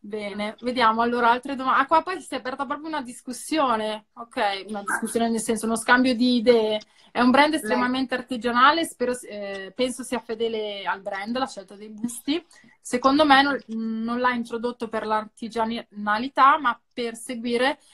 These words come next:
Speaker 1: eh, solo la moda di Gucci. Eh, io questo non lo posso sapere, non posso sapere delle due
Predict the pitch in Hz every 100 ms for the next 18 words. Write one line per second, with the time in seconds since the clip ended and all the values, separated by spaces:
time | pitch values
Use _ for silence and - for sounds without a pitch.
0 | _ _ 208 208 208 196 202 202 247 233
1 | 247 240 208 208 202 190 190 - - 208
2 | 202 - - - - 220 214 202 185 -
3 | _ _ - - _ _ _ _ _ -
4 | 247 254 254 254 285 277 247 233 226 226
5 | 226 220 254 254 254 254 - 240 254 254
6 | 254 214 202 196 196 214 233 240 240 226
7 | 226 226 214 208 208 208 220 214 202 190
8 | 185